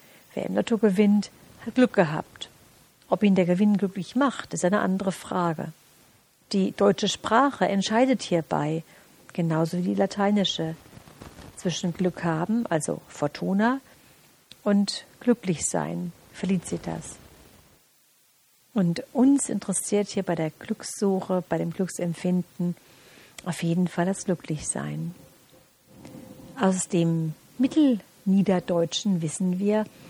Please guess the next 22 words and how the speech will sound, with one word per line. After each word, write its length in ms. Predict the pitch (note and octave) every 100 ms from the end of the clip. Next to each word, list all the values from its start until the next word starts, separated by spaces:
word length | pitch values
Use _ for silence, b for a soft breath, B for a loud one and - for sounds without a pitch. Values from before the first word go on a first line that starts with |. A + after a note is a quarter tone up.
| B B B B
dass 320 | - F3 - - _ _ _ _ -
Glück 480 | G3 G3 B3+ - - - - _ _ _ _ _ _ _ _ _ -
auch 300 | G#3 G#3+ -
die 160 | -
Bedeutung 580 | F#3+ F3+ F#3+ F3+ F3+ G#3+
von 280 | - G#3 G3+
Gelingen 600 | A3 G#3 B3 A#3 D#3+ D3+
hat. 260 | D3+ - - - - - - - - - - - - - - - -
Und 160 | G#3 F3
hier 160 | - F3+
kommt 380 | - G3+ -
auch 360 | A#3 F#3 F#3+ - - - - - - _ _ _ _
Glück 280 | G3+ G3 -
in 160 | - F#3
der 120 | F#3
Gestalt 520 | - - F#3+ G3 G3+
von 460 | - - F#3 F#3+ F3+
Geluckes 720 | G#3 A3 B3+ F#3 D#3 - - -
vor. 500 | - E3+ D#3+ D#3 F3 _ _ _ _ b b b b -
Und 100 | A#3
auch 140 | A#3
heute 200 | C4 C4+